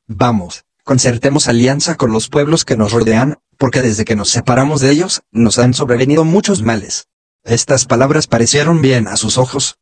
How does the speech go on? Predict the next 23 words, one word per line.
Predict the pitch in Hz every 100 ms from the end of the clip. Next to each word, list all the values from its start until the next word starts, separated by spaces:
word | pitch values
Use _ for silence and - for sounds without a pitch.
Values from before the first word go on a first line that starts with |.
| _
y | 127
algunos | 139 131 139 127
del | 123 120
pueblo | - 143 151
se | 123
apresuraron | 113 123 139 139 151 165
a |
acudir | - 131 151 147
donde | 123 113
el | 101
rey | 104 104 -
y | 127 123
obtuvieron | 113 135 131 139 123
de |
él | 120
autorización | 117 110 117 113 113 - 156 180
para | 156 120
seguir | 117 120 131
las | 139 -
costumbres | 123 - 170 185 175
de |
los | 123 110
gentiles. | - 107 110 98 95 -